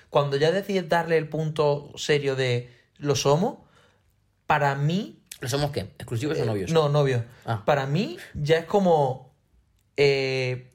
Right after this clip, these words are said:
Speaker 1: es porque lo vas a contar fuera. Es decir, ahora ya es cuando te presento a mis amigos, sin, los que no conozcas, o cuando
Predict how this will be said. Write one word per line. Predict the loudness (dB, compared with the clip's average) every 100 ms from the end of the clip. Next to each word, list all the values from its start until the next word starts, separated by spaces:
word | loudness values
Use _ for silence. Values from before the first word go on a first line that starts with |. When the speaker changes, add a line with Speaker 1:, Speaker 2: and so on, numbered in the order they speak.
| _ -6
Speaker 1:
es | -4
porque | 0 0 2
lo | 2 2
vas | 0 -2
a |
contar | -4 -2 -2
fuera. | -2 -10 -12 _ _
Es | 0
decir, | 2 2 0 -4 -16 _ _ _ _ _ 2
ahora | 4 4
ya | 2 0
es |
cuando | 0 4 4 2 -4
te | -4
presento | -4 -6 -4
a | -2
mis | 0
amigos, | 0 0 -2
sin, | -4 -8 -2
los | -2
que | 0
no | 2
conozcas, | 2 0 0 0 0 0
o | 2
cuando | 2 2 0 0